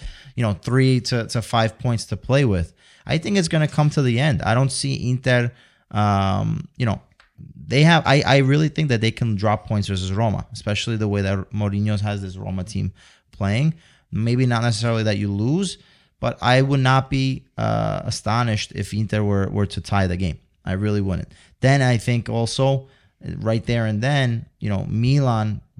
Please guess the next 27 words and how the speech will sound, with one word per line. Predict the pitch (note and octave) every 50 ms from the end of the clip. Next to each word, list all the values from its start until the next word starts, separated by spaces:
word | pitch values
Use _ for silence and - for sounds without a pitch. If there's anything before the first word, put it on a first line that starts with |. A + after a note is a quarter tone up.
| - - _
playing | - - A#2 A#2+ B2+ B2+ B2 A#2+ A#2 G#2+ - - -
after | G2 A#2 B2+ C#3 - - - G2 G#2 C3+ D3 C#3+
the | - G#2
next | G2+ G#2 G2+ G2+ - -
day | - B2+ C#3 D3+ C3 A#2 A#2 - - - _ _ -
versus | - G2 F#2+ - G#2+ G2+
a | G2
Lazio, | G2+ A#2 C3+ D#3+ D#3+ - - - A2 G#2+ A2 - _ _ _ _ _ _ -
if | A2 A2 G#2
Inter | B2+ D3+ C#3+ D3
do | C3+ A#2 B2+
drop | A#2 B2 B2 A#2 -
points, | - C3 C#3+ D#3+ D3+ -
uh, | - - _ - G#2+ A2 A2 G#2+
there | A2 A2+ A2+
is | B2 B2+ A#2
a | A#2+
little | A#2 A#2 A#2 A#2 A2
bit | A#2 A2
of | G#2
a | G#2
motivation | G#2 G#2 G#2 G#2+ G#2+ G2 G#2 A2 A#2 - - G2 F#2 F2+
there, | F#2 F#2+ G2 A2+ C3 B2+ - _ _ _ _ _ _ -
um, | G2 G2 F#2+ F#2 F#2 F#2+
for | - - - G#2+
them | G2 F#2+ G2 G2+
to, | F#2+ - - G2 F#2+